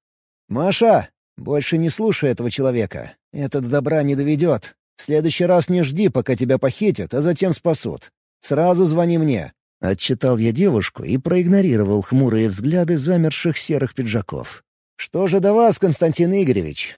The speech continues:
Большое спасибо за заботу, прикрытие и спасение Маши, которого можно было избежать.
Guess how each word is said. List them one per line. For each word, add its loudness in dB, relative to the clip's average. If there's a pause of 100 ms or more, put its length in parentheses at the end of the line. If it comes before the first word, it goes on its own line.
Большое 0
спасибо 2
за 2
заботу, 2
прикрытие 0
и -2
спасение 0
Маши, 0
которого 0
можно 2
было 2
избежать. -2